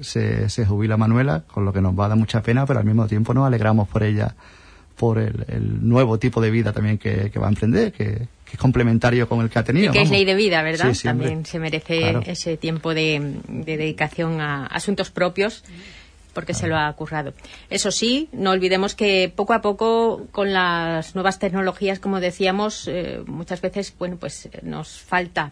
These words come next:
Speaker 2: sobre todo la generación de los sesenta, ¿verdad? Pa-, o, o incluso de allí para atrás, pues nos quedamos también analfabetos digitalmente hablando. Mm, por eso vosotros ofrecéis también otro tipo de, de, de apoyo.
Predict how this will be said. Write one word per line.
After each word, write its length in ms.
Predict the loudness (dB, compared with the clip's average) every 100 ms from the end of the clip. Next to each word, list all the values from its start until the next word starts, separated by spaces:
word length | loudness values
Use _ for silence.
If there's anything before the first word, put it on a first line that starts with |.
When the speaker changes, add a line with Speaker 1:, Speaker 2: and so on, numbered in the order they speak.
| -10
Speaker 2:
sobre 200 | -10 -4
todo 180 | -2
la 80 | -2
generación 560 | 0 0 0 0 0 0
de 80 | 0
los 140 | -2
sesenta, 580 | -4 -4 -2 -2 -4 -10 -10
¿verdad? 380 | -8 -2 -4 -4
Pa-, 160 | -10
o, 140 | -10 -8
o 240 | -6 -6
incluso 500 | -6 -6 -6 -8 -10 -16 -20 -8
de 80 | -4
allí 180 | -2 0
para 200 | 2 2
atrás, 340 | 2 0 -2 -16 -20 -14 -2
pues 320 | 2 2 -2
nos 260 | -4 -6 -6
quedamos 440 | 0 0 2 -2
también 580 | -2 -2 -2 -2 -2 -2
analfabetos 880 | -2 -2 -2 -4 -4 -2 -2 -4 -8
digitalmente 720 | -8 -6 -2 -2 0 -2 -2
hablando. 460 | -2 0 -2 -4 -6 -8
Mm, 200 | -8 -6
por 200 | -4 -4
eso 540 | -2 0 0 0 -8 -14
vosotros 540 | -12 -6 -4 -2 -2
ofrecéis 400 | -4 -4 -2 -2
también 360 | -2 -2 -2 -2
otro 260 | -6 -4
tipo 260 | -4 -4 0
de, 360 | 2 2 0 -4 -14 -20 -16 -8
de, 440 | 0 2 2 0
de 80 | 0
apoyo. 400 | 0 2 2 0